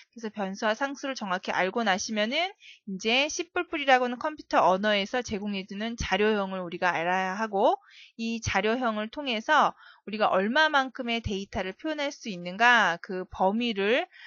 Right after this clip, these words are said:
알아야 하고요. 그리고 이제 연산자를 통해서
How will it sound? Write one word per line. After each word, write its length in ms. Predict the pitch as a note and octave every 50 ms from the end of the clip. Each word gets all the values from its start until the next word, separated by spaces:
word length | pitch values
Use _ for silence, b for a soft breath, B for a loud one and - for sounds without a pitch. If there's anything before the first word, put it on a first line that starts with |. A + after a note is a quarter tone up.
| B B
알아야 400 | B C4+ C4+ F#3 F#3 F3+ F3+ F#3
하고요. 680 | G3+ B3+ B3 G#3+ G3 A3 C4+ D#4 D4+ A#3+ G3 E3+ F3+ -
그리고 320 | - G3+ G3 G3 G3 F#3
이제 420 | F3+ E3+ F3 F#3 - C4 D4 E4+ E4+ B B B B B B -
연산자를 580 | F#3+ G3+ G#3 B3 A#3+ A3+ G#3+ F#3+ F#3 F#3+ G3+
통해서 680 | - - D#4+ D4+ C#4 B3 B3 - D4 D4 C4 F#3+ D#3+